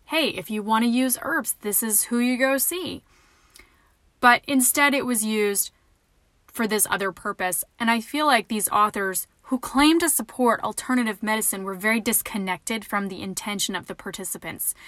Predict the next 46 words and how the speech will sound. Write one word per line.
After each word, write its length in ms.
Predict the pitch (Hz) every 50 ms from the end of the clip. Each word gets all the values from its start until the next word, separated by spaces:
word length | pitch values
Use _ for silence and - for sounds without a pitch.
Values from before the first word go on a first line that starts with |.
| - - - -
It 60 | - 220
almost 340 | 233 254 277 285 - -
feels 280 | - - 233 226 226 208
like 200 | 214 202 202 -
the 80 | - -
participants 640 | - 208 196 - 220 214 - 202 214 196 185 -
who 100 | 214 196
volunteered 680 | 175 208 196 196 196 202 196 - - 202 190 196 196 -
for 160 | - 254 254
this 320 | 247 269 269 269 - - - - - - - - - - -
were 140 | 202 214 220
used, 640 | 208 185 185 185 175 - 92 - - - - - - - _ _ _ _ _ _ _
because 400 | - 226 226 - 220 214 202 - - -
I 100 | 247 240
don't 300 | 233 247 247 247 - -
think 220 | 247 233 220 202
they 140 | 226 208 202
would 180 | 190 196 202
have 100 | 196 190
been 200 | 185 190 185 185
very 300 | 180 190 190 185 180 185
happy 460 | 175 180 175 175 - 190 190 202 214 - - - - - - - _
to 120 | - 226 214
know 420 | 202 196 185 180 185 202 202 - -
that 320 | 214 202 196 196 185 185
their 200 | 208 202 208 208 214
success 500 | - - 202 - - - 202 185 190 -
stories 640 | - - - 202 202 208 214 214 226 240 - - - - - - - _ _ -
were 140 | 208 214
used 420 | 214 196 202 208 208 202 196 - -
against 520 | 196 160 - - 175 175 185 - - -
them 300 | - 220 226 240 254 254 _ _ _
in 120 | - 190 180
this 220 | 175 170 - -
way. 240 | 170 165 - - 226 - _ _ _ _ _ _ _ _ _ _ _ _ _ _ _ _ _ _ _
Then 200 | 247 233 262 302
we 80 | 349 359
have 160 | 359 302 262
a 60 | 269
study 320 | - - 240 220 233 233
of 100 | 226 208
over 260 | 220 220 208 208 214 190
seven 380 | - - 240 240 254 285 302
hundred 420 | 277 - 247 240 233 226 226 214 208
survey 520 | - - 226 233 233 208 208 180 170 175
re-, 120 | 170 170